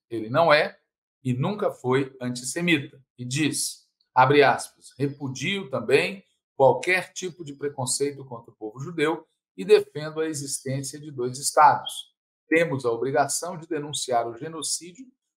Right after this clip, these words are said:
do governo de Israel contra o povo palestino. Tenho defendido incansavelmente o cessar-fogo, a paz entre os povos e a solidariedade ao povo palestino.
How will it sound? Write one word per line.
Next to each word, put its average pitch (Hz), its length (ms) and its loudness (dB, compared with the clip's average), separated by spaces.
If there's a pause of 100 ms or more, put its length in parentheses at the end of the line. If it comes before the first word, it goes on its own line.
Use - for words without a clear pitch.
(140)
do 151 180 6
governo 120 440 -4
de 120 60 -20
Israel 135 600 2 (240)
contra 123 260 -6
o 135 100 -8
povo 120 240 -8
palestino. 139 640 -4 (1120)
Tenho 143 260 4
defendido 165 680 -4 (120)
incansavelmente 160 1200 -6 (200)
o 127 60 -18
cessar-fogo, 170 920 0 (340)
a 127 120 4
paz 131 400 4
entre - 200 -14
os 143 100 -4
povos - 840 4
e 135 100 4
a 131 80 6
solidariedade 139 1300 0
ao 127 240 -8
povo 120 260 -10
palestino. 135 580 -6